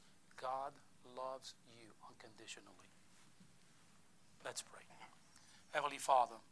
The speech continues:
thank you for this basic word, prayer. Pray for God's people today that they take this serious, take it to heart, that you care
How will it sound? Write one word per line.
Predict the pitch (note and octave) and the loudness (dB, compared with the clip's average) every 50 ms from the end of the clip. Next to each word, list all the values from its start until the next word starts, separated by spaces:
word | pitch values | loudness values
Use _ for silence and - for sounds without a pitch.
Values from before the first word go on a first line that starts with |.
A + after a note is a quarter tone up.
| - - - - - - - - - - - | -20 -20 -20 -20 -20 -20 -20 -20 -16 -2 6
thank | - D#3+ D3+ D3 - - | 8 8 8 8 4 -4
you | B2+ A#2 | -6 -6
for | - - - | -6 -8 -6
this | - B2 - - | -2 2 2 2
basic | - - C3+ C3 B2 - - C3 B2 - - - - - A#2+ A2+ G#2 - | 4 2 2 4 4 4 4 2 -4 -8 -12 -14 -14 -16 -18 -18 -16 -14
word, | A#2+ A#2 A2 G2+ G2 G#2 - - | -10 -8 -8 -8 -10 -12 -12 -12
prayer. | - - - A#2 G#2+ G2+ - - - - - - - - - - - - - - - - - - - - - - - - - - | -10 -8 -8 -8 -8 -8 -6 0 0 0 0 0 -20 -20 -20 -20 -20 -18 -12 -12 -12 -12 -14 -20 -20 -20 -20 -20 -20 -20 -12 0
Pray | - D#3+ D#3+ | 4 6 6
for | D#3 - D3 | 6 6 8
God's | - D3 D3+ D3 - | 12 12 12 12 12
people | - - D3+ C#3 - D3+ | 4 -2 -4 -2 -2 -2
today | - - D#3 C3+ - C3 B2 A#2+ B2 A#2+ | -2 -2 -4 -2 -2 -4 -2 -4 -6 -6
that | B2 B2 - | -6 -8 -8
they | - B2+ - | -8 -10 -8
take | - - C3+ - - | -8 -8 -8 -8 -6
this | C3+ C3 | -2 2
serious, | - - - - C#3+ B2+ A#2+ A#2 - | 4 4 4 2 0 -4 -4 -2 -2
take | - A#2+ B2+ C3+ - | -2 -2 -2 -6 -8
it | - - | -6 -4
to | C3 | -4
heart, | B2 - - - D3+ B2+ - - - - - - - - - - - - - - - - - - - - - - - - - - - - - - - - - - - - - - - - - - - - - - - - - - - - - - | -4 -2 2 4 4 4 4 2 -4 -10 -10 -10 -12 -18 -20 -20 -20 -20 -18 -18 -18 -18 -18 -18 -20 -20 -20 -20 -20 -18 -18 -18 -18 -18 -20 -20 -20 -20 -20 -20 -20 -20 -20 -20 -20 -20 -20 -20 -20 -20 -20 -20 -20 -20 -20 -18 -16 -16 -12 -6
that | - A#2+ A#2+ | -4 -4 -4
you | A#2+ C3 | -4 -4
care | C3 - - - D3+ A#2+ - - | 0 0 2 2 2 -2 -2 -6